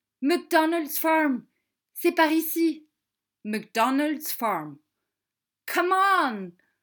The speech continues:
come on, let's go. Oui, allons-y. Look, follow me,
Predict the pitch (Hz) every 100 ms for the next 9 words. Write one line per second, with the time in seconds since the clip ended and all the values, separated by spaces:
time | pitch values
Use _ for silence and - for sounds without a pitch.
0 | _ - 311 339 370 370 359 254 196 175
1 | _ _ _ _ _ _ _ 294 339 -
2 | - 381 415 415 381 240 202 _ _ _
3 | _ - 339 427 381 - _ _ - 349
4 | 359 370 370 359 285 - _ _ _ _
5 | _ _ _ _ _ _ _ _ _ _
6 | _ _ _ _ - 370 440 - - _
7 | _ _ _ - - 392 392 381 381 370
8 | 294